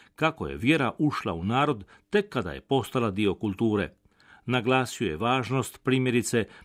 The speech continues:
pjevanja prigodnih božićnih pjesama u doživljaju osjeta Božića. Središnja godišnja proslava Presvete krvi na Svetu nedjelju održat će se četvrtog rujna u svetištu Predragocjene krvi Kristove u Ludbregu.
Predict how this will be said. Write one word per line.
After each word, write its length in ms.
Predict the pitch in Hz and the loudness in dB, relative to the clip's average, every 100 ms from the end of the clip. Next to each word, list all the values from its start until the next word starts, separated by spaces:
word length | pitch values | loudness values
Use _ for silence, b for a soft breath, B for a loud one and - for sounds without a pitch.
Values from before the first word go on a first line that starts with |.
| _ | _
pjevanja 420 | 165 180 147 104 | 2 4 4 0
prigodnih 540 | 85 139 123 104 98 90 | 0 0 2 0 -2 0
božićnih 600 | 120 107 98 - 82 - | 0 0 -2 -8 -10 -2
pjesama 580 | 160 156 - 147 139 - | 0 0 0 0 0 -2
u 100 | 226 | -4
doživljaju 680 | 160 120 98 110 107 107 110 - | 2 4 4 2 4 2 2 2
osjeta 460 | 120 - 104 98 | 2 2 -4 -2
Božića. 500 | 87 87 80 78 76 - _ _ _ _ _ b b b b b | -2 -2 -4 -6 -8 -8 _ _ _ _ _ b b b b b
Središnja 600 | - 214 202 175 - 135 | 2 4 4 2 2 0
godišnja 480 | 113 139 135 - 113 | 4 4 4 -2 -2
proslava 560 | - 131 - 127 113 | 2 0 0 0 0
Presvete 560 | 107 127 131 - 120 101 | 0 2 2 0 -2 -2
krvi 360 | - 156 104 92 | 0 2 2 0
na 180 | 82 | -2
Svetu 420 | 73 - 92 - 90 | -4 -4 -4 -2 0
nedjelju 440 | 120 131 139 156 | 2 4 4 4
održat 360 | - 143 123 117 | 2 0 0 -4
će 140 | 120 | -4
se 320 | 107 - 110 - | -4 -2 -2 0
četvrtog 480 | - 110 98 98 104 | -4 -4 -4 -6 0
rujna 400 | 123 120 117 120 | 2 2 2 0
u 120 | 120 | -2
svetištu 640 | 104 - 110 107 - 113 - B B - | -4 0 0 0 0 -2 -2 B B 0
Predragocjene 760 | 131 110 107 98 - 107 90 | 0 2 2 2 0 -2 -2
krvi 280 | - 107 87 | 0 0 0
Kristove 540 | - 135 - 139 117 117 | 2 0 2 2 2 2
u 120 | 123 | 2
Ludbregu. 640 | 110 104 92 92 87 80 | 2 2 0 0 -2 -4